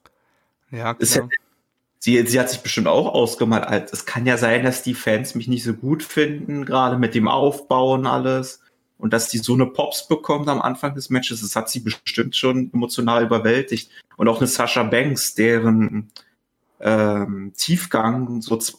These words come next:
Speaker 2: zweitausendneunzehn auch mittlerweile sehr gut dokumentiert worden ist, auch von der W W E,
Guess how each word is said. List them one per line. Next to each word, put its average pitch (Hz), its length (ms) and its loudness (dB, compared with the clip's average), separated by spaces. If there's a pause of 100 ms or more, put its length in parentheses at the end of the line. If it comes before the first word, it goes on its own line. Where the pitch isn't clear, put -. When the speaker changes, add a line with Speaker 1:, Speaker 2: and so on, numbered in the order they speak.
(120)
Speaker 2:
zweitausendneunzehn 113 840 0
auch - 240 0
mittlerweile 113 480 2
sehr 117 140 2
gut 123 180 -2
dokumentiert 113 720 0
worden 107 220 4
ist, 110 200 -4
auch 131 140 2
von 120 160 0
der 110 140 2
W 110 160 4
W 113 80 2
E, 117 440 0